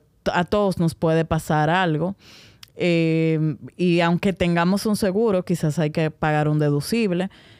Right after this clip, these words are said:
una muerte de un familiar, un, o sea, podemos hacer una lista larga, pero hay que to-, contemplar reparaciones, etcétera, etcétera, etcétera, todo ese renglón de imprevistos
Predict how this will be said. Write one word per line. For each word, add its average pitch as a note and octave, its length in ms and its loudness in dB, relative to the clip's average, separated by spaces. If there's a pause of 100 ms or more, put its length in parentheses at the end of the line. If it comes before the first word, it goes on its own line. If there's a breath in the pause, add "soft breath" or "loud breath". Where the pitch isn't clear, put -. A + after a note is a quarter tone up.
(400 loud breath)
una F#3+ 280 2
muerte F3 520 2
de D3+ 60 2
un D3+ 140 0
familiar, E3 1000 0
un, E3 560 -2 (120)
o D#3 80 -2
sea, E3 320 -2 (500)
podemos G3 340 2
hacer A3 160 -2
una G#3 220 0
lista G#3 340 -2
larga, G3+ 500 0 (100)
pero G3+ 440 0
hay F3 180 0
que G3 180 -4
to-, F#3 300 -6
contemplar F3+ 840 0 (480 loud breath)
reparaciones, F3 1400 0 (460)
etcétera, F3+ 580 -4
etcétera, G3 340 -4
etcétera, F#3+ 360 -2
todo F3 160 0
ese A3 200 -2
renglón G#3 540 0
de F#3+ 320 -2
imprevistos A#3 960 -2